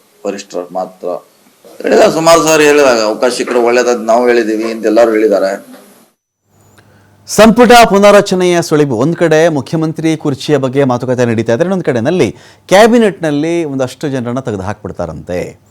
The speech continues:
Speaker 2: ಒಂದಷ್ಟು ಜನರನ್ನ ಸೇರಿಸ್ತಾರಂತೆ, ಎಲ್ಲರನ್ನೂ ತೆಗೆದು ಹಾಕ್ಬಿಡ್ತಾರಂತೆ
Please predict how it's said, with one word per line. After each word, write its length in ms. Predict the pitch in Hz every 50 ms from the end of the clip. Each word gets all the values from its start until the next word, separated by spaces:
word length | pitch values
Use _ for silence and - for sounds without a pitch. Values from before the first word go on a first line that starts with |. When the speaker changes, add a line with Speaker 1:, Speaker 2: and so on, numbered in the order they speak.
| _ _ _ _ _
Speaker 2:
ಒಂದಷ್ಟು 360 | - 107 113 110 - - - 120
ಜನರನ್ನ 320 | 104 107 95 92 95 113
ಸೇರಿಸ್ತಾರಂತೆ, 960 | 117 - - 98 87 - - - 87 85 82 80 76 71 87 87 80 80 - _ _ _ _ -
ಎಲ್ಲರನ್ನೂ 420 | 87 87 87 107 131 139 165 180
ತೆಗೆದು 220 | 170 170 151 135 131
ಹಾಕ್ಬಿಡ್ತಾರಂತೆ 840 | 139 123 - 131 120 110 - 117 120 120 120 120 156 160 170 -